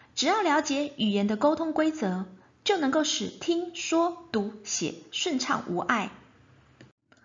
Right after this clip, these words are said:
本书的编排方式完全按照难易度，简单说明看似复杂的中文文法，搭配丰富的图解，使学文法不再枯燥乏味。加上大量的例句，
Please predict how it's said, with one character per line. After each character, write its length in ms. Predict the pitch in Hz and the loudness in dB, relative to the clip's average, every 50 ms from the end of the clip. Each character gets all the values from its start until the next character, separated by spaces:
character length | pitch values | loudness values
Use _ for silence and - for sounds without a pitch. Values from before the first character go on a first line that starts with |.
| - - _ _ _ _ | -20 -20 _ _ _ _
本 140 | - 262 240 | 4 6 6
书 160 | 247 - 440 | 6 6 4
的 80 | 466 427 | 4 4
编 160 | - 381 370 | 4 2 4
排 160 | 370 302 277 | 4 2 4
方 200 | 247 294 294 302 | 4 4 4 4
式 220 | 302 - 359 349 311 | 2 0 2 2 2
完 240 | - 220 208 220 | 4 4 4 4
全 180 | 226 - 233 208 | 4 2 2 2
按 220 | - - 233 220 | 2 2 2 4
照 180 | 208 - 220 196 | 4 4 4 4
难 260 | 185 185 170 185 - 240 | 4 2 2 2 2 2
易 80 | 240 | 2
度， 300 | 240 - 269 254 226 240 - - - - - - - _ - | 2 2 2 2 0 0 -4 -10 -18 -20 -20 -20 -16 _ 0
简 120 | 196 190 | 2 4
单 200 | 214 302 392 415 | 4 4 4 4
说 200 | - - 427 415 | 4 6 6 6
明 220 | 403 330 262 262 | 6 4 2 0
看 240 | 277 - - 269 240 | 0 0 0 0 0
似 240 | 240 - 254 240 226 | 0 0 0 -2 -2
复 180 | 240 - 277 240 | -2 -4 -4 -2
杂 200 | - 208 175 180 | 0 2 2 2
的 80 | 190 | 0
中 180 | 196 - 339 370 | 0 0 0 2
文 140 | 320 240 202 | 2 2 4
文 180 | 185 180 190 | 4 2 2
法， 380 | 185 - - 69 - - - - - - - - - _ _ | 2 2 2 0 -2 -8 -14 -20 -20 -20 -20 -20 -20 _ _
搭 140 | - 320 | 4 4
配 180 | 359 - 392 359 | 6 4 2 2
丰 200 | - - 330 330 | 2 0 -2 -2
富 120 | - 359 | 0 0
的 100 | 302 233 | 0 0
图 220 | 208 - - 202 208 | -2 -2 -2 -2 -2
解， 380 | 202 - 214 185 - - - - - | -2 -2 -2 -2 -2 -4 -8 -14 -14
使 300 | - - - - 233 214 | -10 -8 -6 -4 -4 -4
学 160 | 202 - - 240 | -2 0 0 0
文 200 | 240 277 339 - | 2 0 0 0
法 240 | - 285 - - - | 0 0 0 0 -2
不 80 | - 196 | -4 -2
再 200 | - 226 202 208 | 0 0 0 0
枯 200 | - - - 302 | -2 -4 -2 -2
燥 160 | 330 294 226 | 0 0 0
乏 240 | - - 170 156 170 | 0 0 -2 0 0
味。 420 | 190 214 220 208 185 165 185 - - - - _ _ _ _ - - - - - _ _ - | 0 0 0 0 0 -2 -4 -8 -12 -16 -20 _ _ _ _ -20 -20 -20 -20 -20 _ _ 2
加 160 | - 349 359 | 4 4 4
上 220 | 381 440 370 311 | 4 2 2 2
大 120 | 294 349 311 | 2 2 4
量 200 | 302 285 262 226 | 4 2 2 2
的 80 | 214 | 2
例 160 | 220 233 220 | 2 2 0
句， 400 | 208 - - 226 208 - - - | 0 -2 -2 -2 -2 -2 -6 -10